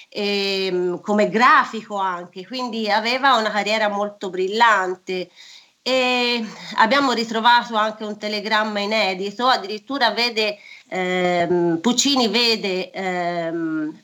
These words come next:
eh, Umberto Brunelleschi ancora prima di Chini, eh, parla dell'opera a Brunelleschi nel millenovecentoventidue, abbiamo ritrovato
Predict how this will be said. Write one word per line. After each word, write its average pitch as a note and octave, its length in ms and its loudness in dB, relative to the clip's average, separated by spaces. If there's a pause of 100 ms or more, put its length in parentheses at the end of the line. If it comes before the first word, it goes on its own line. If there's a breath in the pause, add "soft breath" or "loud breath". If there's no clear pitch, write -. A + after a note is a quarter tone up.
(100)
eh, E3 260 -2
Umberto G#3 440 4
Brunelleschi A3+ 680 0
ancora A3 600 2
prima G#3 380 -2
di F#3+ 140 -2
Chini, G3+ 520 0 (360 loud breath)
eh, F#3 600 2
parla G#3+ 300 6
dell'opera G#3+ 800 2
a F#3+ 80 -2
Brunelleschi G#3+ 840 -4
nel G3+ 220 -2
millenovecentoventidue, G#3 1400 0
abbiamo G3 280 2
ritrovato G3 640 0